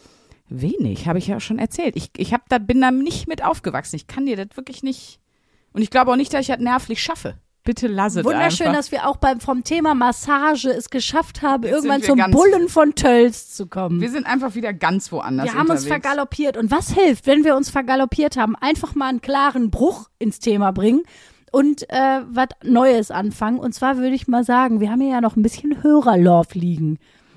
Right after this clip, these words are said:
Speaker 1: Oh Gott, wir haben noch so viel von den Live-Auftritten,
Speaker 2: Von
Speaker 1: ne?
Speaker 2: den
Speaker 1: Da haben wir
Speaker 2: Live-Auftritten
Speaker 1: immer noch
Speaker 2: wir, wirklich, wir kriegen so viele Nachrichten,
Speaker 1: Stimmt.
Speaker 2: so viele Mails. Vielen, vielen Dank. Ähm, wir haben's ja schon ein paar Mal gesagt, wir können das leider nicht alles immer beantworten und vorlesen, aber wir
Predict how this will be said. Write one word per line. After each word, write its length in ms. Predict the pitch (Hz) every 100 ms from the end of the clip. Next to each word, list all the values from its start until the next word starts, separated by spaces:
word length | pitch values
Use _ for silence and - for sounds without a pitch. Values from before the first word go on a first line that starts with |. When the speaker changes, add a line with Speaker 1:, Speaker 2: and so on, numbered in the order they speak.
| _
Speaker 1:
Oh 80 | 202
Gott, 240 | 208 214 208
wir 100 | 226
haben 80 |
noch 140 | 233 214
so 180 | 233 247
viel 300 | - 262 254
von 180 | 240 220
den 100 | 208
Live-Auftritten, 840 | 220 262 - 151 175 - 180 -
Speaker 2:
Von 100 | 165
Speaker 1:
ne? 80 | 285
Speaker 2:
den 80 | 294
Speaker 1:
Da 100 | 294
haben 100 | 320
wir 80 | 247
Speaker 2:
Live-Auftritten 280 | 220 233 302
Speaker 1:
immer 160 | 294 294
noch 0 |
Speaker 2:
wir, 340 | 254 247 226
wirklich, 260 | 277 277 254
wir 80 | 262
kriegen 240 | 285 277
so 120 | 262
viele 160 | 269 277
Nachrichten, 360 | 254 254 254 175
Speaker 1:
Stimmt. 140 | 240
Speaker 2:
so 100 | 277
viele 160 | 277 262
Mails. 420 | 247 247 247 - - - -
Vielen, 320 | - 302 294
vielen 280 | 269 269 254
Dank. 400 | 240 233 247 - _
Ähm, 420 | 240 226 220 220 - _ _ _ - -
wir 160 | 220 233
haben's 140 | 262
ja 100 | 262
schon 120 | 240 240
ein 40 |
paar 140 | 226 233
Mal 140 | 233
gesagt, 340 | 220 214 220 -
wir 80 |
können 160 | 214 240
das 140 | 240
leider 240 | 247 226 220
nicht 180 | 226 -
alles 200 | 220 -
immer 260 | 226 214
beantworten 500 | 202 214 254 - 233
und 120 | 220 -
vorlesen, 520 | 302 311 285 240 240
aber 280 | 202 214 226 233
wir 540 | 208 196 240 233